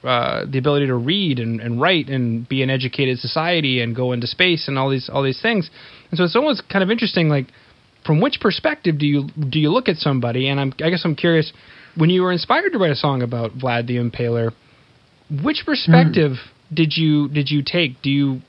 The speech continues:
Speaker 1: try all sides of the argument, or is it more just the darker side of the argument?
Speaker 2: Well, I put, like,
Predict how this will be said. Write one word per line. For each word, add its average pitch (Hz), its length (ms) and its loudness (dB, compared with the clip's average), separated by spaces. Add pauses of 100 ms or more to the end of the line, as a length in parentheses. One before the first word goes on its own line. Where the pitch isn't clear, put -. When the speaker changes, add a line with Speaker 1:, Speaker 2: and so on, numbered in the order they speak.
(140)
Speaker 1:
try 147 340 2 (160)
all 180 220 0
sides 226 380 0
of 220 100 0
the 208 140 -2
argument, 226 400 0
or 170 140 2
is 151 100 0
it 151 80 -2
more 156 260 2
just 151 240 -2
the 156 80 -2
darker 151 380 0
side 120 260 -4
of 110 80 -6
the 120 120 -4
argument? 107 420 -6 (1900)
Speaker 2:
Well, 196 220 6
I 190 320 2
put, 302 220 0
like, 202 300 2